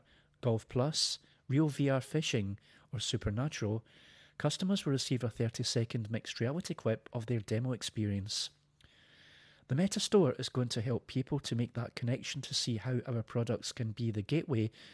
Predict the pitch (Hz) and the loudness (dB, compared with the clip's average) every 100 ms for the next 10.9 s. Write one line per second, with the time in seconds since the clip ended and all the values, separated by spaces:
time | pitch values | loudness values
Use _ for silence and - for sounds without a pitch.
0 | - - 139 123 123 - 117 117 117 - | -10 -4 0 0 0 0 0 0 0 -2
1 | 131 120 123 - - - 113 - - - | -2 -4 -4 -6 -6 -2 -2 -4 -10 -20
2 | - - - - 139 123 107 120 120 120 | -20 -20 -20 -4 -2 0 0 0 0 0
3 | - 127 113 113 110 - 110 156 151 113 | 0 2 2 2 0 -2 -2 0 2 2
4 | 107 - 98 95 - _ _ - - - | 0 -4 -4 -6 -12 _ _ -20 -20 -20
5 | _ - 151 175 196 - 151 127 123 113 | _ 0 2 4 2 0 2 2 2 2
6 | 113 - 107 107 - 107 101 - 123 139 | 2 0 0 0 0 0 0 0 2 2
7 | 156 - - - - - - 180 - 147 | 0 -8 -20 -20 -8 -2 2 2 2 -2
8 | - 135 131 117 - 123 151 117 117 - | 0 -2 0 -2 0 0 2 2 -2 -6
9 | - - 120 135 151 - 147 139 123 120 | -12 -6 -2 0 -2 2 0 2 0 0
10 | 107 117 - 117 110 123 160 123 | 0 0 0 0 0 2 2 4